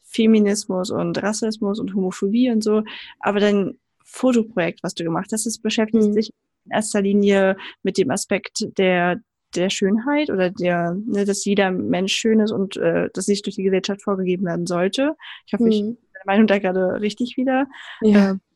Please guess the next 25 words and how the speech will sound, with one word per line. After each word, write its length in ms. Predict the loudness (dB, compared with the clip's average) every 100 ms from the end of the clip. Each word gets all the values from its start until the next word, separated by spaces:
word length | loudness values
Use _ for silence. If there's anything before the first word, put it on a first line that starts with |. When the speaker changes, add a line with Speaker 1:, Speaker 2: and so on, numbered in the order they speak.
| -4
Speaker 1:
du 60 | 0
sagst 200 | 2 0
ja 60 |
zum 140 | -2 -2
Beispiel 300 | -2 -2 2
auch, 260 | 2 2
habe 120 | 0 -6
ich 120 | -4
gelesen, 460 | 0 2 4 2 0 -12 -20 _ _ -2
dass 240 | 0 0
du 100 | -2
den 260 | 0 0 0
Begriff 320 | 0 0 -2 -4
Body 280 | -2 0 0
Positivity 960 | -2 -4 -4 -4 -2 0 2 0 0 2
nicht 180 | 2 2
so 100 | 2
magst, 400 | 4 0 -4 -4
sondern 180 | -2
eher 220 | 2 0 2
von 240 | -2 -2
Body 420 | 0 0 0 -4 _ -14
Acceptance 680 | -6 -4 -4 -4 -6 -4
redest, 360 | -6 -6 -6 -4
oder? 280 | -2 0